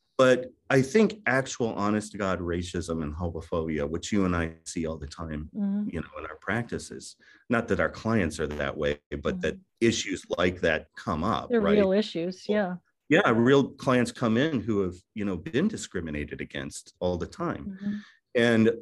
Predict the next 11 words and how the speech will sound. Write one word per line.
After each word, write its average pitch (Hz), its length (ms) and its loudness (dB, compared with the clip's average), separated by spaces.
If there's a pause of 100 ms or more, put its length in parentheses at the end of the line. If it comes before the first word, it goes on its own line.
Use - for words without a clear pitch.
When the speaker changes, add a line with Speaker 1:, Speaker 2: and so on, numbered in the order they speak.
Speaker 1:
um, 98 500 2 (1120)
but 143 320 4 (320)
I 156 220 -2
really 220 360 2
get 233 220 -2
the 147 80 -2
sense 147 400 -4
in 110 80 -8
hearing 135 560 0
about, 78 520 -4 (180)
like, 87 320 -2